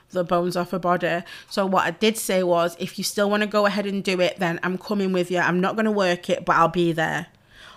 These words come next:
Or at the very least, here's my address, and, you know, we'll, we'll get, if anything, we'll get you an Uber. I'll get to the venue. I'll get you out of there, and you come back to mine." And, you know,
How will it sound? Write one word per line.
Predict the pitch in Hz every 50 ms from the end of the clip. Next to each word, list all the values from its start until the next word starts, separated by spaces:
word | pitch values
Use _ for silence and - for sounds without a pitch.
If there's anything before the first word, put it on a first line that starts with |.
| - - -
Or | - 180 170 170
at | 160
the | 190 190
very | 180 160 202 190 185 196 196
least, | 185 175 180 196 208 202 - - - -
here's | - 175 - 202 196 190 196
my | 196 180 180
address, | 180 180 180 185 175 180 196 226 220 - - - - - - -
and, | 175 170 165 160 165 165 160 160 160 160 156 - - - - - - - - -
you | - 190
know, | 180 185 170 175 185
we'll, | 180 180 185 185 180 175 175 175 180 185 180 170 - - -
we'll | 180 180 175
get, | 175 196 - - -
if | 196 185 - -
anything, | - 190 196 196 190 190 - 185 190 202 202 170
we'll | 160 180 175
get | 190 175 -
you | 185 185
an | 185 185
Uber. | 180 180 170 180 180 180 180 - -
I'll | 160 160 165 175
get | 170 147 - 190 180 - -
to | - 185
the | 185 175
venue. | 185 175 180 185 180 180 180 180
I'll | - 175 170 180
get | 175 180 160 -
you | 185 175
out | 170 170 170 -
of | 175
there, | 165 170 165 165 135
and | 175 185
you | 180
come | 175 - 190 175 165
back | 175 - -
to | - 190
mine." | 185 170 165 165 165 165 165 165 -
And, | - 170 165 165 165 160 160 160 - -
you | 180 175
know, | 165 160 151 151 156 165